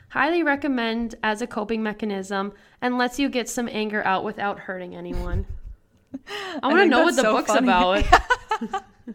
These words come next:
Speaker 2: Right. I wonder if it's, like, one of those self-help
Speaker 1: That's what I
Speaker 2: books,
Speaker 1: was
Speaker 2: like
Speaker 1: thinking. It has to be some sort of, like, jab.
Speaker 2: <laughs>
Speaker 1: How to
Speaker 2: Oh,
Speaker 1: be a
Speaker 2: that is
Speaker 1: better
Speaker 2: so
Speaker 1: wife to
Speaker 2: funny.
Speaker 1: my perfect son. <laughs>
Speaker 2: Yeah, how to be a better person and just stop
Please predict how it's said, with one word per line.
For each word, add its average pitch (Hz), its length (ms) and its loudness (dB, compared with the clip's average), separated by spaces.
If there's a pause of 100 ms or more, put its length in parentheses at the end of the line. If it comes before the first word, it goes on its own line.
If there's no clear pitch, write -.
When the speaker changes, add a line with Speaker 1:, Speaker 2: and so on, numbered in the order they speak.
(480)
Speaker 2:
Right. 202 400 -8
I 226 80 -2
wonder 220 240 -6
if 262 160 -10
it's, 262 140 -14
like, 233 180 -2
one 196 140 -8
of 185 40 -12
those 196 200 -10
self-help 190 580 -8 (160)
Speaker 1:
That's 254 300 4
what 381 100 6
I 311 120 8
Speaker 2:
books, 311 120 2
Speaker 1:
was 302 100 6
Speaker 2:
like - 60 -2
Speaker 1:
thinking. 277 420 4
It 247 100 0
has 240 360 0
to 311 100 0
be 302 220 0
some 254 300 -2
sort 262 260 0
of, 269 120 2
like, 247 300 -2
jab. 196 680 2 (540)
Speaker 2:
<laughs> - 720 -12
Speaker 1:
How 285 200 4
to 359 100 6
Speaker 2:
Oh, - 60 0
Speaker 1:
be 311 140 2
a 294 120 2
Speaker 2:
that - 20 0
is 226 60 -2
Speaker 1:
better 247 320 4
Speaker 2:
so 214 80 -4
Speaker 1:
wife 214 400 4
to - 80 -8
Speaker 2:
funny. 226 100 -2
Speaker 1:
my 220 400 0
perfect 262 460 -4
son. 196 460 0
<laughs> 220 120 2
Speaker 2:
Yeah, 208 280 -4
how 226 140 -2
to 240 100 -6
be 285 160 -10
a 311 60 -6
better 190 280 -8
person 196 500 -14
and 185 140 -16
just 196 300 -14
stop 196 420 -10